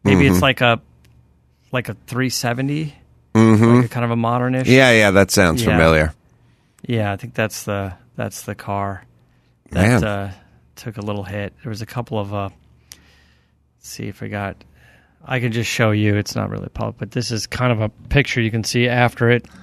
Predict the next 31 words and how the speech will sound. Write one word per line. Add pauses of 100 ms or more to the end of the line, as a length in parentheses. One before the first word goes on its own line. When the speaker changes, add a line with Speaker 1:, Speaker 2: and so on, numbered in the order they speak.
(160)
Speaker 1:
rolled.
Speaker 2:
Yeah,
Speaker 1:
Little
Speaker 2:
the
roof
Speaker 1:
squish
there.
Speaker 2:
looks
pretty
squished
in
there.
Speaker 1:
Yeah. (240)
Speaker 2:
Yeah, (220)
it
definitely
looks
like
a
three
seventy. (360)
Speaker 1:
Yeah,
I
don't
know
where
the
video
is,
and,
uh,